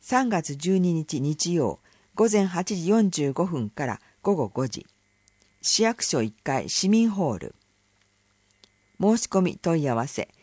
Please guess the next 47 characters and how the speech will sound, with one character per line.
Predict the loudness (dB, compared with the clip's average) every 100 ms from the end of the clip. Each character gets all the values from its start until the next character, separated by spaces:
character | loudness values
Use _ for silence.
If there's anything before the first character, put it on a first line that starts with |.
| _ _
一 | -6 -2 0
月 | -2 2
四 | 2 2
日 | 0 -4 -2
水 | 0 2 4
曜 | 2 0
か | -4 -6
ら | -6 _ _
二 | -6 -4
十 | -2
日 | -2 0
金 | 2 4
曜 | 4 2 0
に | -4 -10 _ _ 2
申 | 4 4
し | 2
込 | 0
み | 0
書 | 0 0
を | 0 -2 _ -12
企 | 0 0 0
画 |
総 | 0 2
務 | 4 2
課 | 2 2
に | 2
提 | 0 -2
出。 | -2 -8 -8 -12 -12 _ _ _ _ _ -4
電 | 0 0
話、 | -2 -6 _ _ 2
二 | 4 4
九 | 4 2
九 | 2 -2
八 | -2 -4 -4 -6
九 | -2 0 2
零 | 2 2 0
四 | -2 -4
六。 | -8 -10 -12 _ _ _ _ _ _ _ _ _ _ _ _ _ -2
申 | 0 0
し |
込 | 0 0
み | 2
書 | 2 0
は | 2
ど | 2 2
う |
か、 | 0 -6